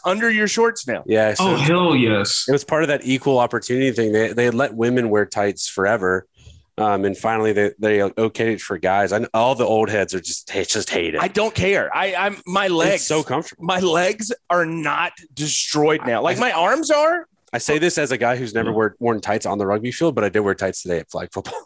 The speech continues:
Speaker 2: <laughs>
Speaker 1: And it, and what did you feel?
Speaker 2: Uh, well, I slid on the ground a couple times, and my, my
Speaker 1: My knees
Speaker 2: legs
Speaker 1: are
Speaker 2: are not itchy or anything.
Speaker 1: So we played Durham
Speaker 3: Mm-hmm.
Speaker 1: a couple weeks ago. It was about three, four weeks ago, and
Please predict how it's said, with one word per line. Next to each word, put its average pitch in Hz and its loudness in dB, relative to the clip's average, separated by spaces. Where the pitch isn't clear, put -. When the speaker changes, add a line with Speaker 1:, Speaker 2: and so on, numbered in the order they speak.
Speaker 2:
<laughs> - -8
Speaker 1:
And 175 0
it, 160 0
and 139 -2
what 135 2
did 131 -6
you 139 -4
feel? 147 -4
Speaker 2:
Uh, 110 2
well, 117 2
I 110 4
slid 113 -2
on 110 0
the 113 -2
ground 107 0
a - -6
couple 107 -4
times, 127 -2
and 104 -2
my, 98 2
my 95 -2
Speaker 1:
My 214 0
knees 220 2
Speaker 2:
legs 175 2
Speaker 1:
are 165 2
Speaker 2:
are - 0
not 107 -2
itchy 120 -4
or 123 2
anything. 98 -4
Speaker 1:
So - 0
we 269 2
played 254 0
Durham 269 2
Speaker 3:
Mm-hmm. 247 0
Speaker 1:
a 180 -2
couple 233 2
weeks 170 0
ago. 139 2
It - -6
was 247 -6
about 196 -2
three, 220 0
four 214 2
weeks 208 -2
ago, 165 2
and 151 -2